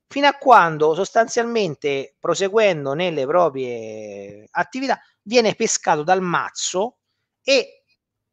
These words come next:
all'età di ventisette anni o giù di lì viene nominato segretario del partito. Cioè, non ci crede neanche lui che lo hanno nominato segretario del partito, nel senso che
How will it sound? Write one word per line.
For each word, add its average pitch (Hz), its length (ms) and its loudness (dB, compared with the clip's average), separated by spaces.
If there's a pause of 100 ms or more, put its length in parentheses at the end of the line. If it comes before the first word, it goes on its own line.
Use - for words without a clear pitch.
(120)
all'età 226 460 2
di 170 240 -6
ventisette 175 680 -2
anni 147 340 2
o 131 60 -4
giù 185 200 -10
di 226 140 -8
lì 165 260 -6 (240)
viene 196 180 0
nominato 190 460 0
segretario 160 400 0
del - 80 -12
partito. 135 400 -6
Cioè, 190 120 -4
non 208 180 -2
ci - 160 -6
crede 220 200 0
neanche 214 380 -2
lui 185 180 0
che 131 80 -6
lo 139 100 -4
hanno 135 280 -6 (260)
nominato 156 480 -2
segretario 147 400 0
del - 60 -12
partito, 123 580 -8
nel - 240 -20
senso 220 380 0
che 233 460 0